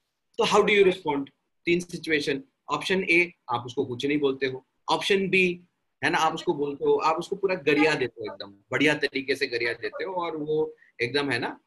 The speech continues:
अ, मतलब you talk on his face and you tell him कि भाई तुमसे कुछ नहीं होगा, ये वो and all that। तीसरा आप उसको समझाते हो, ओके, और ऐसे समझाते हो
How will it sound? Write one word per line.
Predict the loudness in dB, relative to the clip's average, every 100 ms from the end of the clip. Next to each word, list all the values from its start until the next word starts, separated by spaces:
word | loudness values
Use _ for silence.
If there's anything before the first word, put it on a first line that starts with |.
| _ _ _ _ _ _ -20 -8
अ, | -4 -4 -4
मतलब | -6 -4 -6 -8 _
you | -4 2
talk | 2 2
on | 0
his | 0 0
face | 0 0 -2 -12 _ -2
and | -2
you | -2 -4 -2
tell | 0 0
him | -2
कि | -4 -4
भाई | -2 -4 -8 -8
तुमसे | -6 -6 -8
कुछ | -10 -12
नहीं | -12 -10
होगा, | -10 -12 -14 -16
ये | -14 -14
वो | -14
and | -18 _
all | _ -20
that। | -20 _ _ 0
तीसरा | 0 2 0 0
आप | -4
उसको | -4 -8
समझाते | -8 -10 -10 -16 -20
हो, | -20 _ _ _ -8
ओके, | -6 -6
और | -2 0
ऐसे | 0 -2 -4
समझाते | -4 -6 -6 -8 -10
हो | -4 -4 -4